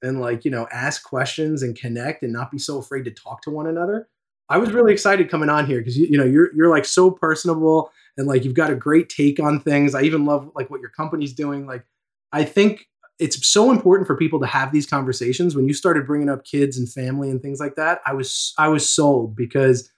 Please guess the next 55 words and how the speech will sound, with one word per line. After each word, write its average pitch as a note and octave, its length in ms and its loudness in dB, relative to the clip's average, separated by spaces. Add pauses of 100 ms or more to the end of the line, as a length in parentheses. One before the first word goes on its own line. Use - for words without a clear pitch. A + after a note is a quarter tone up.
(300)
I C#3+ 80 2
feel G3 280 4
like F3+ 260 4
the C#3+ 80 -2
way D#3+ 200 4
the F3+ 100 6
world E3 360 4
is E3+ 200 6
right E3+ 180 4
now, E3 240 -4
the C#3+ 100 -2
way B2+ 120 2
the A2+ 100 -8
news D3+ 380 4
is, E3 140 4
especially E3+ 400 0
here E3 160 -4
in D3 60 -2
America, D3+ 640 -2 (680)
people E3 340 4
are D#3 80 4
afraid C#3+ 380 2
to C3+ 60 0
connect C3+ 380 -2
with - 140 -8
one A2+ 160 -8
another. G#2 440 -14
Like, B2 120 -10
they're C3 120 2
just C#3 300 0
so D#3+ 220 4
afraid D3+ 360 2
to C3 120 0
talk. - 420 -2 (600)
And C#3 120 0
it's C3+ 160 2
like, C3+ 240 2
listen, C#3+ 480 0 (200)
if B2 120 -2
we D3+ 140 4
can D#3+ 180 0
talk, F3 420 0
we C#3+ 120 -2
can C#3+ 120 0
get C#3 180 2
through B2+ 240 0
anything. E3 480 2
We'll B2 120 -2
figure D3 420 0
it C3+ 60 2
out. D3 280 0
You'll A#2 100 -8
find C3+ 340 -6
your C3+ 80 -4
tribe. C#3+ 460 -2